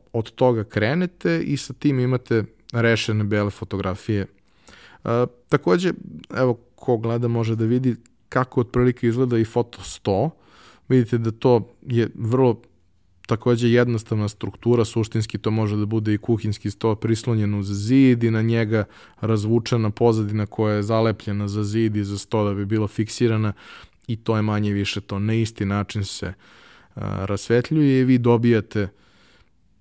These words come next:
u principu sasvim zadovoljavajući kvalitet fotografije. Naravno,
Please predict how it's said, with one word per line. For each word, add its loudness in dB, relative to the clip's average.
u -4
principu -2
sasvim -2
zadovoljavajući -2
kvalitet -6
fotografije. -14
Naravno, 0